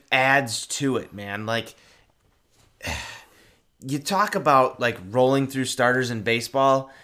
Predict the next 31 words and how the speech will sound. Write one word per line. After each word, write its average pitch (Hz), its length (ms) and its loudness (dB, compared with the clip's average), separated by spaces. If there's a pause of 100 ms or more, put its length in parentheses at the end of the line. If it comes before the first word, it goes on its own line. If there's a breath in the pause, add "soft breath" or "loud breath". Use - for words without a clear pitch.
(160 soft breath)
when 123 180 -6
you 127 80 -2
can 120 240 -6
roll 139 240 4
lines 135 340 0
in 120 100 -6
hockey, 131 600 -4 (340 soft breath)
and, 120 180 -6
like, 107 280 -2 (400)
that 165 380 4
is 139 280 0
where, 127 640 2 (1120)
when 131 280 -2
everything's 175 560 4
clicking, 180 540 -6 (140)
you 113 140 -12
can 123 180 -6
do 120 160 -4
stuff. 107 320 -4 (240 soft breath)
And 127 180 -4
Matthew 156 400 2
Highmore 127 460 2
is 101 160 -4
exactly 123 540 -2
the 135 100 -4
type 135 280 -2
of 98 80 -12
guy 113 380 2 (280 soft breath)
that - 140 -18
the 120 80 0
Hawks, 139 500 2